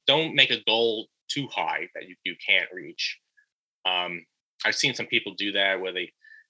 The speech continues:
they set the goal at maybe, like, ten thousand dollars, and they didn't even have a cover, and they didn't put too much money into it, and then they were just hoping, and, and, and they didn't get there. So if you, if you, your goal is more of, like, like, like, like, two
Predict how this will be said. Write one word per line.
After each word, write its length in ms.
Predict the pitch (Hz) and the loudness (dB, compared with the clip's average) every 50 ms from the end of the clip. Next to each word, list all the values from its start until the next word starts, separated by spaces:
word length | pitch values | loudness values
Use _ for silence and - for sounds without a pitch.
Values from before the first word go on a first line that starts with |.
| _ _ - | _ _ -2
they 80 | 90 | -2
set 200 | - - 101 - | 0 0 -2 -2
the 80 | - 92 | -4 -4
goal 200 | 95 95 95 92 | -2 -2 -2 -2
at 60 | 90 - | -2 -4
maybe, 180 | 98 92 90 87 | -4 -4 -4 -6
like, 140 | 85 78 - - | -8 -8 -4 -4
ten 140 | 104 92 85 | -4 -2 0
thousand 360 | 92 90 92 92 90 92 90 | -2 -2 -2 -2 -4 -4 -2
dollars, 400 | 95 98 104 107 110 110 107 95 | 0 2 2 2 0 0 -2 -2
and 80 | 98 101 | 0 0
they 60 | 98 | 0
didn't 160 | 95 113 107 | 2 2 2
even 120 | 98 90 - | 0 0 0
have 240 | - 98 95 104 | 4 4 6 4
a 60 | 113 117 | 4 2
cover, 520 | - - 123 117 113 117 117 113 113 - - _ - - - _ _ _ | 0 2 2 4 4 4 4 4 4 0 -4 _ -20 -20 -20 _ _ _
and 160 | 95 95 95 | 4 4 4
they 80 | 92 92 | 4 0
didn't 180 | 95 92 - | 0 -2 -6
put 120 | - 101 - | -10 -8 -6
too 120 | - 110 | -4 -4
much 140 | 98 87 - | -4 -4 -2
money 180 | 104 101 101 101 | -2 0 0 0
into 240 | 101 - 107 101 | -2 -2 -2 -2
it, 100 | 98 92 | 0 -2
and 80 | 90 95 | -2 -4
then 100 | 90 85 - - - - | -6 -8 -10 -8 -4 -2
they 80 | 87 | -2
were 80 | 82 80 - - | -2 -4 -6 -6
just 160 | - - - | -4 -4 -2
hoping, 440 | - 92 92 - - 104 101 101 101 | -2 -4 -4 -4 -2 -2 -2 -2 -4
and, 240 | 98 92 90 90 82 | -6 -6 -8 -8 -8
and, 160 | 90 92 90 92 | -8 -8 -8 -8
and 400 | 92 - - 90 85 87 90 90 | -10 -8 -4 -4 -2 -2 -2 -4
they 40 | 87 | -6
didn't 160 | 87 85 82 | -6 -4 -2
get 160 | 107 107 - - | -2 -2 -2 -2
there. 200 | 78 73 - - _ _ _ _ _ _ _ _ _ _ _ | -6 -8 -8 -10 _ _ _ _ _ _ _ _ _ _ _
So 100 | - 117 | -2 -2
if 100 | 104 - | 0 2
you, 120 | 120 107 | 2 0
if 120 | 95 - - | 2 2 0
you, 100 | 135 101 | 2 2
your 140 | 123 131 | 2 2
goal 260 | 123 143 143 143 143 131 | 4 4 4 4 4 4
is 80 | - | 2
more 200 | 127 123 123 117 | 0 2 2 2
of, 100 | 113 110 | 2 0
like, 180 | 110 107 104 95 | 0 -2 -2 -2
like, 160 | 98 95 87 | -4 -6 -8
like, 120 | 85 85 87 82 | -10 -12 -14 -12
like, 140 | 82 82 - _ | -14 -16 -10 _
two 140 | - - - | -6 -6 0